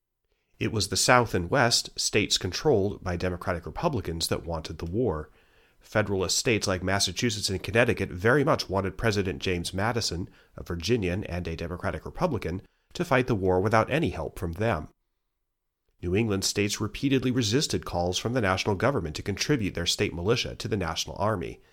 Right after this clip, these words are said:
In effect, New England sat out the war.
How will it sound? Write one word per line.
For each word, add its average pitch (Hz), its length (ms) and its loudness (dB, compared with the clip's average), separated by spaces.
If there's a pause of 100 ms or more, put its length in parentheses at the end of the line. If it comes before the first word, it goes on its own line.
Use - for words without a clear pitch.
(580)
In 92 140 0
effect, 113 480 0
New 117 160 4
England 85 480 0
sat 82 320 2
out 73 200 -6
the 90 60 -4
war. 87 400 -2